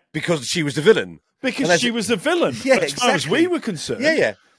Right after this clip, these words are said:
Speaker 2: So when Mai goes, "Right, I'm going first. I'm not nominating myself. I'm gonna nominate Earth." Like,
Speaker 1: Yeah.
Speaker 2: and she didn't say for what she did on the glass bridge, but
Speaker 1: Yeah,
Speaker 2: everyone
Speaker 1: yeah.
Speaker 2: kinda knew it.
Speaker 1: Yeah.
Speaker 2: So she said, "No, I'm gonna nominate her." She rolled it and she didn't knock her out. Everyone was
Speaker 1: So,
Speaker 2: like,
Speaker 1: so it
Speaker 2: "Oh,
Speaker 1: just,
Speaker 2: hold
Speaker 1: it was
Speaker 2: on a
Speaker 1: only,
Speaker 2: minute."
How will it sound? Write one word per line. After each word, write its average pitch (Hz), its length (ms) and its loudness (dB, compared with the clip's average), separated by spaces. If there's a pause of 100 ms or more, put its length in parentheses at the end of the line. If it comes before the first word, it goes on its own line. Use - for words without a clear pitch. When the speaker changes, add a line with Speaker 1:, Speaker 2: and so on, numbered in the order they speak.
(200)
Speaker 2:
So - 240 0
when 226 220 0
Mai 285 360 0
goes, 165 280 -2
"Right, 156 180 0
I'm 202 120 -6
going 190 140 -2
first. 101 280 -12
I'm 240 120 -2
not 156 160 -4
nominating 110 420 -6
myself. 117 300 -10
I'm 226 60 -6
gonna 160 160 -6
nominate 113 460 -6
Earth." 147 340 -2 (160)
Like, 147 120 -2
Speaker 1:
Yeah. 110 60 0
Speaker 2:
and 147 100 -8
she 202 100 -8
didn't 330 200 0
say 233 280 0
for 143 160 -4
what 135 200 -2
she 147 140 -8
did 139 180 -2
on 135 120 -4
the 131 80 -6
glass 127 220 -8
bridge, 151 220 -6
but 139 80 -12
Speaker 1:
Yeah, 170 100 0
Speaker 2:
everyone 135 240 -2
Speaker 1:
yeah. - 40 -14
Speaker 2:
kinda 160 180 -6
knew 151 280 -6
it. 87 200 -18 (240)
Speaker 1:
Yeah. 110 220 -6 (180)
Speaker 2:
So - 160 -10
she - 40 -8
said, 151 180 -2
"No, 156 160 -2
I'm 139 60 -6
gonna 127 180 -6
nominate 101 420 -8
her." 143 380 -2
She - 120 -12
rolled 170 340 0
it 120 120 -4
and 113 100 -14
she - 120 -14
didn't 131 140 -6
knock 120 180 -8
her 117 120 -4
out. 90 220 -8 (560)
Everyone 202 200 -6
was 131 100 -6
Speaker 1:
So, 131 80 0
Speaker 2:
like, 113 160 -8 (680)
Speaker 1:
so - 180 0
it - 40 0
Speaker 2:
"Oh, - 20 -4
Speaker 1:
just, 240 120 -8
Speaker 2:
hold 156 380 -8
Speaker 1:
it 165 40 -12
was 185 120 0
Speaker 2:
on 220 40 6
a - 40 6
Speaker 1:
only, - 120 -2
Speaker 2:
minute." 202 240 -6